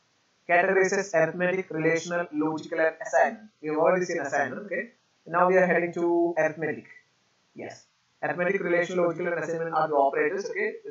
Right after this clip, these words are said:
so first we can look at arithmetic. Yes, so here you can see what forty-five plus ninety,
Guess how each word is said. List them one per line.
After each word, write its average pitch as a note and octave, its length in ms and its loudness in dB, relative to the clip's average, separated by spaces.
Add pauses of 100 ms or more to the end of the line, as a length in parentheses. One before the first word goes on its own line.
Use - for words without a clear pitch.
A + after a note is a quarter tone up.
so D#3+ 300 -2 (220)
first G3 220 4
we F#3 60 0
can F3+ 160 -2
look E3+ 80 -2
at E3 180 2
arithmetic. D3 460 -2
Yes, - 260 -14 (320)
so G#3+ 260 2
here B3 140 2
you A#3+ 100 2
can G3+ 120 6
see F#3+ 160 0
what E3+ 320 6
forty-five E3+ 580 4
plus D#3 300 -4
ninety, E3 320 -4